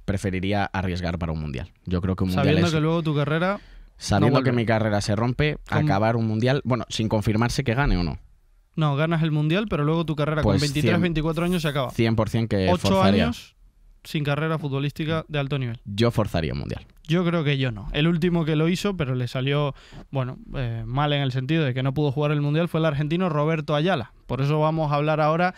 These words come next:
Speaker 2: de la selección argentina, que se confirmó en el Twitter del presidente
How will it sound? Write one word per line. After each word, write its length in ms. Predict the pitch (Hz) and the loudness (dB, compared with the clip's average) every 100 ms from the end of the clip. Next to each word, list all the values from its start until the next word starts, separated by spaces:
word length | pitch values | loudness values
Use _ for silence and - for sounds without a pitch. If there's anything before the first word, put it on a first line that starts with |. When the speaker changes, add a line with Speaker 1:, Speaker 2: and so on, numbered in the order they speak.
| - - - - | -12 -20 -20 -6
Speaker 2:
de 100 | 160 | -2
la 140 | 156 143 | 0 0
selección 440 | 151 147 180 180 | -2 0 0 0
argentina, 720 | 170 139 151 147 190 220 240 - - - _ | 0 -2 -8 -4 -2 -2 -4 -10 -12 -16 _
que 200 | - 165 | -2 0
se 160 | 156 147 | 0 -4
confirmó 520 | 139 131 139 165 196 | -4 -4 0 2 2
en 100 | 175 | 2
el 120 | 147 | 0
Twitter 400 | - 190 190 180 | 2 0 2 2
del 160 | 151 147 | 2 0
presidente 800 | 151 147 156 165 180 170 160 | 0 0 2 2 0 -2 -4